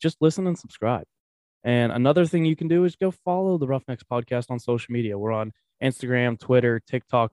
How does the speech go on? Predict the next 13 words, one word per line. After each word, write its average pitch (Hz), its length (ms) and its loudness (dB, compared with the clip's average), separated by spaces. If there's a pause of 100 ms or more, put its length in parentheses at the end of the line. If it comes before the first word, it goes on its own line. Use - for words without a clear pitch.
Facebook, 120 460 0 (400)
and 131 220 0 (140)
YouTube 123 400 0
as 110 100 -4
well. 104 300 -8 (160)
If 147 140 -6
you 175 80 -2
get 165 260 4
something 143 380 0
out 123 100 0
of 120 80 -2
today's 117 320 -2
show 107 500 -4